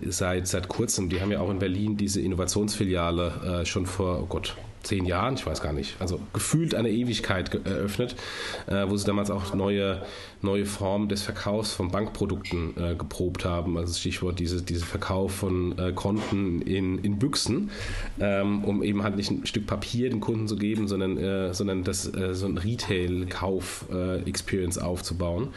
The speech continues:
Ähm, also insofern, Deutsche Bank, äh,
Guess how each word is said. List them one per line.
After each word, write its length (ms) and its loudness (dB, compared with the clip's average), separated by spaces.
Ähm, 320 2
also 140 0
insofern, 320 2
Deutsche 200 2
Bank, 360 0
äh, 500 0